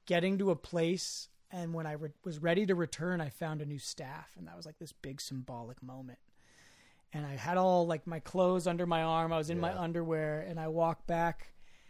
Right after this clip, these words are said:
Speaker 1: to find my brothers, and I find 'em, and they're just rolling in the s-, in the sand like piggies,
Speaker 2: <laughs>
Speaker 1: like,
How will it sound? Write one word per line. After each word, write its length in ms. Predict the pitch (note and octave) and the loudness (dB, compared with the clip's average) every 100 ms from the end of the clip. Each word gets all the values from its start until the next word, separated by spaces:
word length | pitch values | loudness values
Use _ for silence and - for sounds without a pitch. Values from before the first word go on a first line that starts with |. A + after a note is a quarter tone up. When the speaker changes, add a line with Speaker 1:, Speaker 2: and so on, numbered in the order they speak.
| - - - - | -20 -20 -20 -18
Speaker 1:
to 80 | - | -8
find 220 | E3 D3 | -6 -6
my 100 | C#3+ | -4
brothers, 520 | D3+ F#3+ G3+ E3 D3 | 0 2 2 0 -2
and 80 | D#3+ | -6
I 80 | C#3+ | -6
find 340 | - D#3+ F3+ | -4 -2 0
'em, 100 | F3+ | 0
and 100 | D#3+ | -2
they're 80 | D#3 | -4
just 200 | D3+ D3 | -6 -8
rolling 520 | D#3+ D#3+ E3+ F3 F3 | -4 0 2 2 2
in 120 | E3+ D#3+ | 2 0
the 40 | |
s-, 380 | C#3 - E3 - | -2 -4 -6 -4
in 320 | F3+ G3+ F3+ | -4 -2 -2
the 80 | D#3 | -2
sand 380 | - E3+ E3+ E3 | 2 2 4 2
like 220 | D3 - | -2 0
piggies, 560 | D#3 E3+ D#3+ D3 A3+ A3+ | 2 4 2 0 -4 -6
Speaker 2:
<laughs> 40 | |
Speaker 1:
like, 200 | - E4 | -8 -8